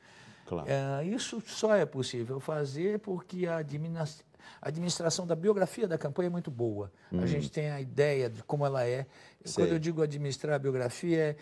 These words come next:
Speaker 2: a gente imagina como é o passado, como vai ser o futuro para trabalhar com o presente.
Speaker 1: Entendo.
Speaker 2: E tem o imenso tali-, talento do Carlinhos
Speaker 1: Do
Speaker 2: Moreno.
Speaker 1: Carlinhos Moreno. Então, se eu entendo bem, talvez aqui a gente possa escrever uma aula de um curso de publicidade, de propaganda,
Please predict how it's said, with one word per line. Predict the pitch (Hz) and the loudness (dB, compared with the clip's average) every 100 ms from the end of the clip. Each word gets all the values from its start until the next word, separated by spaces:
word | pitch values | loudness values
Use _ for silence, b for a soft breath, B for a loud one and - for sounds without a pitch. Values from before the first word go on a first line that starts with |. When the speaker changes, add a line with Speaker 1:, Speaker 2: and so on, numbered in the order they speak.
| B B | B B
Speaker 2:
a | 135 | -4
gente | 160 156 | -2 -4
imagina | 165 151 156 156 | -2 0 0 -2
como | 156 147 | -2 -2
é | |
o | |
passado, | 143 131 127 156 165 160 | 0 0 0 -2 -2 -4
como | 151 143 | -4 0
vai | 143 | 0
ser | - | 0
o | 143 | -6
futuro | 147 - 185 | -8 -4 -2
para | 170 | -2
trabalhar | 165 160 151 160 | -2 -2 2 0
com | 156 | 0
o | |
presente. | 156 143 101 98 82 71 | -2 0 0 -2 -4 -6
Speaker 1:
Entendo. | - B B B B - | -14 B B B B -8
Speaker 2:
E | 226 | -6
tem | - 165 | 0 2
o | 170 | 2
imenso | 165 147 151 - | 2 0 0 -2
tali-, | 160 139 139 147 - | -2 -2 -6 -8 -4
talento | 143 131 131 135 | -2 0 -2 -2
do | 139 | -4
Carlinhos | 147 131 123 123 | -2 -2 -4 0
Speaker 1:
Do | - | 0
Speaker 2:
Moreno. | - - | 0 0
Speaker 1:
Carlinhos | 78 76 | -2 -4
Moreno. | 73 67 - B B B | -6 -6 -10 B B B
Então, | 170 226 233 | 6 6 6
se | 202 220 | 4 4
eu | 196 | 6
entendo | 170 - 220 190 | 4 6 6 6
bem, | 120 127 202 214 208 | 6 8 8 8 6
talvez | 151 131 165 | 4 2 2
aqui | 147 143 156 | 0 0 0
a | |
gente | 135 147 - | 0 -2 -2
possa | 131 123 | -2 -2
escrever | - 120 95 | 0 0 4
uma | 131 131 110 | 4 4 2
aula | 113 113 104 | 6 6 6
de | 101 | 2
um | 98 | -2
curso | 127 131 - | 0 -2 -2
de | 92 | -6
publicidade, | 98 82 101 - 80 104 120 87 | -4 -4 -4 -6 -6 -4 -4 -6
de | |
propaganda, | 87 95 85 85 131 147 | -6 -4 -4 0 2 2